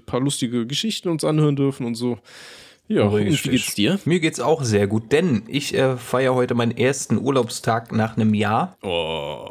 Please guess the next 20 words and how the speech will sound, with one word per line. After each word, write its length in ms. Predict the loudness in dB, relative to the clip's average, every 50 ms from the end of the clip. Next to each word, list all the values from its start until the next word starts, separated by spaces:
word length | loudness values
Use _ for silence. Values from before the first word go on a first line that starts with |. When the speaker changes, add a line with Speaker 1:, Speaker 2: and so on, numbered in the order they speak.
| -14 -16 -18 -18 -20 -20 _ -6 -2
Speaker 2:
Und, 280 | 0 2 2 0 2 2
äh, 160 | 2 2 2
da 160 | 0 -2 0 0
werde 120 | 0 0
ich 140 | 0 -2 -4
auch 120 | -4 -4
zelebrieren, 880 | -4 0 2 2 4 4 2 2 2 2 2 4 4 2 2 0 -4 -2
ne? 180 | -4 -4 -4 -4
Vorhin 300 | 0 2 2 2 2 2
schön 260 | 0 0 0 2 2 2
gefuttert, 640 | 2 0 -2 0 0 0 0 2 2 0 0 0
dann 80 | 0 0
haben 120 | 0 2
wir 100 | 2 2 2
hier 140 | 0 2 2
noch 100 | 2 0
ein 80 | 0
bisschen 260 | 0 -2 0 0 2
Mario 440 | 2 4 2 2 2 2 0 0 0
gespielt. 580 | 0 -2 -4 -4 -4 -2 0 0 2 0 0